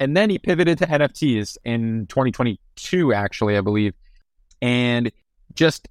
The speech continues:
cut to the headline, he made over two hundred fifty thousand dollars on his N F T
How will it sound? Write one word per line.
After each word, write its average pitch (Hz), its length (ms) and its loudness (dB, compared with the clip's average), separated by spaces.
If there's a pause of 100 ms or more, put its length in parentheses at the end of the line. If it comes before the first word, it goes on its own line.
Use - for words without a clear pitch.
cut 151 180 2
to 135 80 0
the 117 80 0
headline, 117 560 0 (160)
he - 220 -8
made 170 180 0
over 147 140 -2
two 165 160 0
hundred 156 180 0
fifty 139 280 0
thousand 127 420 2
dollars 113 680 2 (120)
on 120 240 4
his 117 180 0
N 113 140 4
F 107 180 -2
T 127 560 0